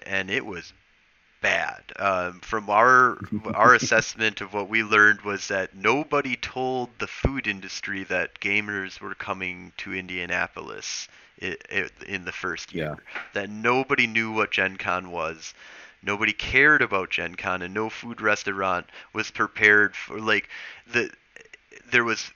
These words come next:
Speaker 1: not only was there food shortages, there was staff shortages that were un-, like, not even close to what you're seeing now. We still have, like, they, they, they shut down, uh, Steak and Shake, I believe, in two thousand and, what was it, two thousand nineteen,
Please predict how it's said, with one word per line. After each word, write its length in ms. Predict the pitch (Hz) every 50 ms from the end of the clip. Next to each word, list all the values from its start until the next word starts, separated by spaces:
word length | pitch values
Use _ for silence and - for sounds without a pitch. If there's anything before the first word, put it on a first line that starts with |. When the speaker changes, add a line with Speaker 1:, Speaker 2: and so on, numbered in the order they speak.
| _ - _ -
Speaker 1:
not 220 | 123 131 151 170
only 180 | 180 170 160 156
was 220 | 143 135 127 -
there 140 | 113 107 98
food 340 | - - - 139 165 170 -
shortages, 720 | - - 131 110 104 101 101 98 - 101 95 92 - -
there 120 | - 95
was 140 | 92 90 -
staff 400 | - - - 98 98 107 107 -
shortages 960 | - - - 85 67 58 - 60 - - - 50 50 52 - - - - - _ -
that 300 | 101 92 92 87 - -
were 340 | 104 104 98 95 92 80 - -
un-, 340 | 113 127 131 98 107 127 117
like, 200 | 117 113 - -
not 180 | 156 160 156
even 180 | 143 123 113 101
close 380 | - - - 117 113 104 -
to 80 | - 101
what 160 | 98 90 65
you're 120 | 90 92 87
seeing 520 | - - - 95 92 90 87 85 87 87 _ - - _ _
now. 240 | - 101 95 87 85
We 120 | 95 117
still 320 | - - - 170 185 156 104
have, 460 | - 110 98 92 92 90 85 - -
like, 200 | 95 104 101 95
they, 100 | - 131 139
they, 640 | 123 104 110 110 110 107 104 107 123 120 127 139 110
they 180 | - 110 147
shut 360 | 156 - - - 175 - -
down, 540 | - 95 113 151 135 104 95 92 90 90 76 -
uh, 500 | - 90 87 85 85 73 73 73 67 - - _ _ _ _ _ _ _ _ _ _ _ _ _ _ _
Steak 320 | - - - 107 98 -
and 100 | 104 98
Shake, 260 | - - 107 95 - 101
I 100 | 95 95
believe, 280 | - 101 101 98 90
in 100 | 92 90
two 140 | - - 101
thousand 480 | - 95 92 92 92 - - 90 87 87
and, 240 | 85 82 80 82 _ - - - - - - - - _ _ _ _
what 100 | - 101
was 160 | 101 92 -
it, 120 | 87 - -
two 100 | 127 120
thousand 380 | - 110 110 107 - 107 98
nineteen, 800 | 101 104 107 110 101 - - - 127 135 131 113 110 107 110 113